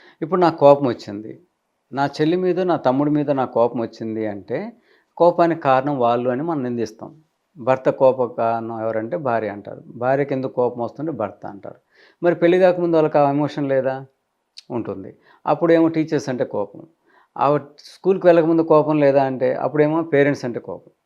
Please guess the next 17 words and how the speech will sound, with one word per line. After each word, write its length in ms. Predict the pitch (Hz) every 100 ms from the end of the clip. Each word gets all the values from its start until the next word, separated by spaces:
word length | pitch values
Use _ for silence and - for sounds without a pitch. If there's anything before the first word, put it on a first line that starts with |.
| _ -
So 80 | 190
ఈ 120 | 170
కోపం 440 | - 139 185 202
అనే 140 | 214 185
ఎమోషన్ 400 | 139 185 185 190
మనం 160 | 147
ఉండబట్టి 680 | 113 123 123 107 - 127 240 - - - -
అది 140 | 175
పరిస్థితిని 520 | 170 160 185 202 214
బట్టి, 300 | 185 175 175
బంధాన్ని 480 | 165 143 147 170 165
బట్టి 300 | 147 143 160
పెరుగుతుంది 920 | 160 143 175 175 170 165 175 175 - _ -
అంతే 220 | 120 160
తప్ప 340 | 156 127 104 131
లేకుండా 440 | 123 143 151 160
పోవట్లేదు. 520 | - 110 107 90 -